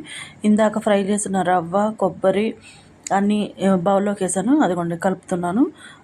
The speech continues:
అలా ఇవి కొంచెం వేడి తగ్గేంత వరకు బాగా కలుపుకోవాలి, ఆరేంత వరకు. రవ్వ, కొబ్బరి పొడి అన్నీ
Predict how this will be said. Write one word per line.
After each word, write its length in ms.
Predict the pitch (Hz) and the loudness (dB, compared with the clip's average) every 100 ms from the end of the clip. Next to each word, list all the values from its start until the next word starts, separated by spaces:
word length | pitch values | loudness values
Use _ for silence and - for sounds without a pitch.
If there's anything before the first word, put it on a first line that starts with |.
| 180 | -2
అలా 280 | 190 185 185 | 2 2 0
ఇవి 380 | 185 190 185 | 0 0 0
కొంచెం 360 | 185 196 190 196 | -2 -4 -2 -2
వేడి 320 | 202 214 220 | 0 2 2
తగ్గేంత 500 | 226 202 175 202 196 | 2 -2 0 -2 -2
వరకు 300 | 196 196 - | -2 -4 -2
బాగా 340 | 214 190 185 190 | 0 2 0 -2
కలుపుకోవాలి, 840 | 185 170 - 185 175 170 262 392 - - - - | -4 -4 -4 -2 0 0 -2 -6 -12 -20 -12 -2
ఆరేంత 420 | 190 185 180 170 | 0 0 -4 -4
వరకు. 400 | 165 170 - 285 - - - - - - - - - 202 | -6 -6 -4 -6 -6 -20 -20 -20 -20 -20 -20 -20 -10 -2
రవ్వ, 600 | 208 196 196 233 254 262 | 0 0 2 4 4 2
కొబ్బరి 300 | 208 175 208 | -2 0 -2
పొడి 460 | 214 208 220 294 - _ - - - - | 0 -2 0 -2 -4 _ -20 -20 -10 -2
అన్నీ 380 | 202 214 220 | 0 2 -2